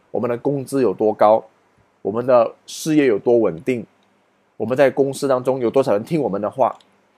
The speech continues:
在家庭当中是否每一个人都听我的话，控制所有的人，这些就是我们的安全感。所以很多人就为了安全感而去追求一些东西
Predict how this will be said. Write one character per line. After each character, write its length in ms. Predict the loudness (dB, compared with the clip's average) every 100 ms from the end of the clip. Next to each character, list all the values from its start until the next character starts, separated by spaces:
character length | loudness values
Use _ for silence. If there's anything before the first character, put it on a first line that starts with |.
| _ _
在 140 | 2
家 160 | 4 4
庭 160 | 2 -2
当 180 | -2
中 220 | 0 -2 -2 _ _ _ -10
是 160 | -2
否 100 | 0
每 180 | 2 2
一 40 |
个 60 | 4
人 60 | 2
都 80 |
听 200 | 0 -2
我 80 | -2
的 80 | 0
话， 260 | 0 -2 -4 _ _ _ _ _ _ _ _ _
控 240 | -4 -2 0
制 200 | 0 -2
所 180 | -2 -2
有 80 |
的 100 | -2
人， 160 | -4 -6 -12 _ _ _ _ -20 -20 _ _ _
这 160 | -4 -2
些 60 |
就 120 | -2 0
是 80 |
我 80 | -2
们 100 | -2
的 60 | -4
安 120 | -8
全 180 | -8 -10
感。 160 | -12 -18 _ _ _ _ _ _ _
所 180 | -2 0
以 100 | 2
很 120 | 4
多 140 | 4
人 160 | 4 2
就 140 | 2
为 120 | 4 4
了 220 | 4 -2 _
安 200 | 4 4
全 300 | 2 -2 0
感 240 | 2 0 -4 _ _ _ _ _ _ _ -6
而 140 | -4
去 220 | -2 -4 -4
追 300 | 2 4 4
求 260 | 2 -2 -2
一 80 | 0
些 140 | 0
东 240 | 2 0 -2
西 220 | -8